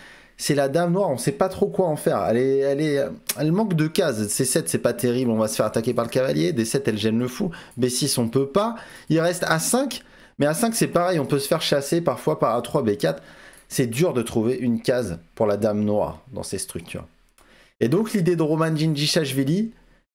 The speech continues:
c'est d'assurer la case A cinq pour la dame en faisant d'abord passer un pion en A quatre. Donc, le plan de Roman, c'est A cinq, puis A quatre,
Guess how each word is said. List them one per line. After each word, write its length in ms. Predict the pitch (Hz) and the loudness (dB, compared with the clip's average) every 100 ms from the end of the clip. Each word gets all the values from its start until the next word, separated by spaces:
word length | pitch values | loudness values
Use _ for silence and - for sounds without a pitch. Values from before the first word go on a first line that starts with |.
| _ - | _ 0
c'est 120 | 139 | 2
d'assurer 560 | 165 190 - 202 196 175 | 2 0 0 2 2 2
la 120 | 147 | 0
case 480 | 175 151 104 87 - _ _ _ _ - | 0 0 -2 -6 -10 _ _ _ _ -2
A 140 | 156 165 | 0 0
cinq 320 | 180 170 165 | 0 0 0
pour 160 | 160 | 2
la 100 | 139 | 2
dame 240 | 120 190 147 | 2 0 0
en 80 | 127 | -2
faisant 380 | - 151 196 | 0 0 2
d'abord 340 | 175 143 185 - | 2 0 0 2
passer 260 | 135 - | 0 2
un 120 | 175 117 | 0 0
pion 280 | - 202 | 0 0
en 60 | 156 | 0
A 80 | 135 | 0
quatre. 320 | 113 90 - | -2 -2 -4
Donc, 220 | 95 - | -4 0
le 100 | 151 | 0
plan 180 | 165 202 | 2 0
de 60 | 135 | 2
Roman, 340 | 127 127 175 | 2 0 0
c'est 360 | 165 123 123 123 - _ _ _ | 0 0 0 -6 -20 _ _ _
A 100 | 117 | -2
cinq, 480 | 113 127 151 - - _ _ _ _ _ _ _ _ | 0 0 0 -2 -10 _ _ _ _ _ _ _ _
puis 180 | - 175 | -2 0
A 120 | 135 | 2
quatre, 440 | - 127 160 - | 0 -2 -2 -12